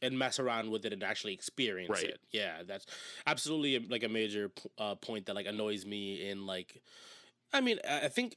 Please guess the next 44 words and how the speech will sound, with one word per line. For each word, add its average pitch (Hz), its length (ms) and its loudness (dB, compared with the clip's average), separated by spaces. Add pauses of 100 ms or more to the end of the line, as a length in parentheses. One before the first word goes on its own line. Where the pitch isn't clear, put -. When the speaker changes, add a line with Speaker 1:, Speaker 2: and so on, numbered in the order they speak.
Speaker 1:
I 139 100 4
don't 226 280 0
see - 220 4
it 156 60 8
as 131 100 2
much 107 220 0
nowadays, 127 480 2
I 143 60 2
don't 151 160 0
think, 147 300 0
right? 151 280 2 (160)
Um, 101 640 -2
I 175 80 2
mean, 208 100 6
a 180 60 6
little 123 280 4
bit, 117 220 2
depending 117 240 0
on 107 60 -2
the 101 80 -4
game 101 160 -2
you're 95 80 -4
playing, 95 320 -6
right? 95 140 -2
Like, 95 220 -4
like, 98 200 -2
uh, - 20 6
Speaker 2:
Right. 90 220 4
Speaker 1:
Cuphead - 380 -2
has 101 180 -2
a 101 40 -2
little 101 180 -2
bit 101 100 -2
of, 92 80 -6
like, 92 260 -4 (640)
Cuphead 160 400 4
has 139 160 4
that, 127 80 4
like, 123 180 2 (380)
it 156 100 4
shows 160 260 8
you 139 100 8
how 131 120 4
to, 123 120 2